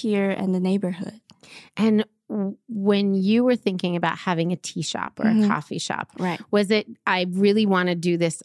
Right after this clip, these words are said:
Speaker 2: entrepreneurial thing,"
Speaker 1: Mm-hmm.
Speaker 2: and then cheese tea was sorta like, "Oh, this is the thing I'll bring," or was it the cheese tea that inspired the, "I wanna have a coffee shop"? I th-, I think you said it, that you always wanted to have one, but I just
Speaker 1: Yeah.
Speaker 2: wanna be real clear.
Speaker 1: Right.
Speaker 2: Okay.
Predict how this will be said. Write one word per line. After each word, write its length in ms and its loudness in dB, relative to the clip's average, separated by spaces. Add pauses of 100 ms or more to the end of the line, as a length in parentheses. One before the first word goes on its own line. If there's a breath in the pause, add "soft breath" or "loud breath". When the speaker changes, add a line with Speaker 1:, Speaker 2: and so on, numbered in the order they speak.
Speaker 2:
entrepreneurial 960 0
thing," 440 -2
Speaker 1:
Mm-hmm. 100 4
Speaker 2:
and 160 6
then 220 0
cheese 440 -6
tea 360 -6
was 260 -4
sorta 320 -4
like, 340 -4
"Oh, 300 -2
this 260 -2
is 140 -2
the 100 -6
thing 240 -2
I'll 140 -2
bring," 340 0
or 220 2
was 240 2
it 240 0 (260)
the 80 -4
cheese 560 -2
tea 520 -2 (260)
that 200 -2
inspired 580 -2
the, 300 0
"I 80 0
wanna 220 0
have 180 0
a 40 0
coffee 360 -2
shop"? 340 -6
I 40 -4
th-, 220 -8
I 100 0
think 320 0
you 120 4
said 240 0
it, 120 -6 (100)
that 120 0
you 140 2
always 260 0
wanted 280 -2
to 80 -4
have 260 -2
one, 140 -2
but 120 4
I 100 4
just 120 2
Speaker 1:
Yeah. 40 0
Speaker 2:
wanna 120 0
be 240 -2
real 220 -2
clear. 340 -2 (160 loud breath)
Speaker 1:
Right. 320 0 (100)
Speaker 2:
Okay. 300 0